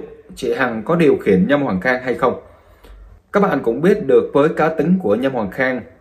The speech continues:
à, vào cái thời gian tháng sáu, tháng bảy đó, anh ta đã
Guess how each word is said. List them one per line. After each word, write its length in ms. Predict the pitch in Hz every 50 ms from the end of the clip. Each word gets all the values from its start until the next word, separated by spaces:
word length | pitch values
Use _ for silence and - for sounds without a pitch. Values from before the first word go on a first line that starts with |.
| _ - -
à, 140 | 113 107 104
vào 260 | 104 117 117 113 110
cái 160 | 107 170 180
thời 160 | - 127 107 101
gian 280 | 117 131 135 131 127 123
tháng 140 | - 139 135
sáu, 260 | 135 - 123 127 143
tháng 140 | - 156 151
bảy 180 | - 92 95
đó, 320 | 95 104 104 117 139 180 - - - - - -
anh 200 | - 160 156 151
ta 380 | 160 156 156 156 156 147 147 147
đã 160 | - 104 -